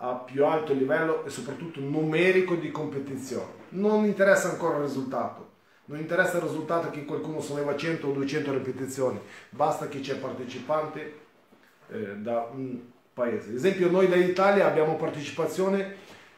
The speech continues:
par-, eh, per entrare nel team nazionale dobbiamo avere, partecipare nei campionati italiani, dobbiamo entrare nei primi tre con qualifica minimo candidato Master Sport. Parliamo adesso elite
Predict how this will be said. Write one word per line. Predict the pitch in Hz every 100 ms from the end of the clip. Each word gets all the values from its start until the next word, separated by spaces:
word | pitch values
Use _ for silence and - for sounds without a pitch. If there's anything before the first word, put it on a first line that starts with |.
| -
par-, | 135 131
eh, | 143 139 135 131 131
per | - 165 165 -
entrare | 147 143 170 165
nel | 160 156
team | 156 165
nazionale | 147 139 170 175 180 160
dobbiamo | 135 143 147 147
avere, | 151 135 - - - - _ - _
partecipare | 135 135 - 160 175
nei | 190
campionati | 185 185 185 180 180
italiani, | 185 170 160 143 117 - -
dobbiamo | 104 120 156 175
entrare | 165 180 185 190
nei | 180
primi | - 160 147 135
tre | 127 127 139 -
con | - 175
qualifica | 180 190 190 - 202
minimo | 185 202 208 208
candidato | 196 180 165 160 160
Master | 147 143 143
Sport. | - - 104 -
Parliamo | 185 220 208
adesso | 160 151 143
elite | 139 139 117 -